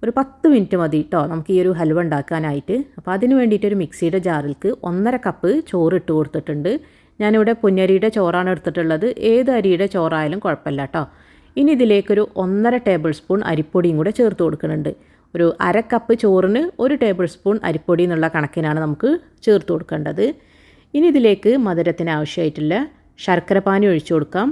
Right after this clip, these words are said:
ഞാനിവിടെ ഒരു മുക്കാൽ കപ്പ് ശർക്കര പാനിയാണ് ഒഴിച്ചു കൊടുക്കുന്നത്. ഇനി ഇത് നന്നായിട്ട് നല്ല ഫൈനായിട്ട് അങ്ങോട്ട് അരച്ചെടുക്കുക.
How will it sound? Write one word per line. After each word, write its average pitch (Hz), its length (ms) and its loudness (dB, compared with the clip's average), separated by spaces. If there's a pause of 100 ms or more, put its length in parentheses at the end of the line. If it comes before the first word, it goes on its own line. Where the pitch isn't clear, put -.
(160)
ഞാനിവിടെ 202 460 2
ഒരു 202 180 2 (520)
മുക്കാൽ 233 440 -2 (120)
കപ്പ് - 320 -4 (560)
ശർക്കര 170 320 -2
പാനിയാണ് 160 480 -2 (160)
ഒഴിച്ചു 202 300 -2
കൊടുക്കുന്നത്. - 460 -6 (440)
ഇനി 269 160 2
ഇത് 247 140 4 (100)
നന്നായിട്ട് 190 840 0
നല്ല 190 220 -2
ഫൈനായിട്ട് 208 680 0
അങ്ങോട്ട് 151 280 -2 (140)
അരച്ചെടുക്കുക. - 560 -6